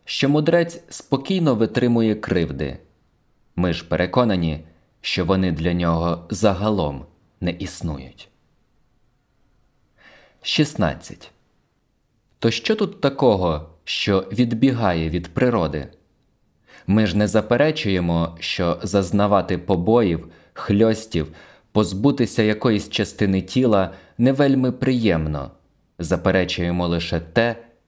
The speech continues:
що це кривдно. Відкидаємо не біль, що супроводить усі ці речі, а саму лише назву — кривда. Бо раз ми скривджені, то ж і в чесноті своїй ущерблені.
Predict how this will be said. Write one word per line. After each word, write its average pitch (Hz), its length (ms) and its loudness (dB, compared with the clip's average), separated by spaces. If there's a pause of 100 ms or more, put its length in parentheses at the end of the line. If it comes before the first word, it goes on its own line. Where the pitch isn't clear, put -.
що - 260 -4
це 85 180 -6
кривдно. 78 760 -4 (1120)
Відкидаємо 135 800 2
не 120 140 4
біль, 185 340 -2 (280)
що - 200 -4
супроводить 95 760 0
усі 101 220 -2
ці 117 160 0
речі, 80 520 0 (300)
а 110 100 0
саму 120 320 0
лише 117 320 0
назву — 82 640 -2 (380)
кривда. 73 480 -2 (760)
Бо 92 140 4
раз 85 220 2
ми 80 140 -2
скривджені, 87 800 -2 (300)
то 82 140 -2
ж - 160 -8
і 95 100 -2
в - 100 -10
чесноті - 580 -2
своїй 76 520 -6
ущерблені. 73 800 -4